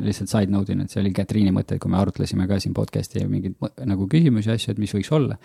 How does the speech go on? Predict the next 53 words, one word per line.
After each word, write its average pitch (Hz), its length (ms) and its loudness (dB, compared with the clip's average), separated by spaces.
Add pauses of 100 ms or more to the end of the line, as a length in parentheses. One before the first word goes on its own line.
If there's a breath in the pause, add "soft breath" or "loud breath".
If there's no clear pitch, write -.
(400 soft breath)
siis - 160 -4
see 113 80 6
mõte 117 260 6
tuli 107 220 6
temalt 117 240 4
ja 98 80 0
mulle 107 160 6
väga 101 180 8
nagu 95 260 2
meeldis 95 360 4
see 92 80 2
mõte. 95 300 -2 (580 soft breath)
Et 101 280 -2
ei 101 120 6
ole 98 160 8
lihtsalt 95 240 -4
see, 95 80 2
et, 101 80 0
aa, 95 80 4
ma 95 120 0
tegin 92 160 0
mingi 95 120 2
langevarjuhüpet 101 680 4
või 98 80 0
midagi 98 220 -2
sihukest, 101 280 -4
vaid 107 160 -4
see, 113 160 2
et - 140 -14
sa 101 160 0 (460 soft breath)
oledki 113 280 2
julge, 101 360 6 (280)
pöörane 98 400 4 (240)
selles, 104 340 2 (540 soft breath)
et 107 240 -2
sa - 120 -2
võtad 101 240 0
vastutuse 101 520 2 (240)
oma 104 160 2
tegude 123 400 0
eest 98 280 -4
ja 104 80 -2
sa 107 100 0
julged 98 380 0
tunnistada 95 580 0
oma 90 180 0
vigu, 101 300 -2 (300)
mida 95 200 2
nagu 92 160 -2
paljud 95 280 0
ei 104 80 2
julge 95 240 2
teha. 92 180 -2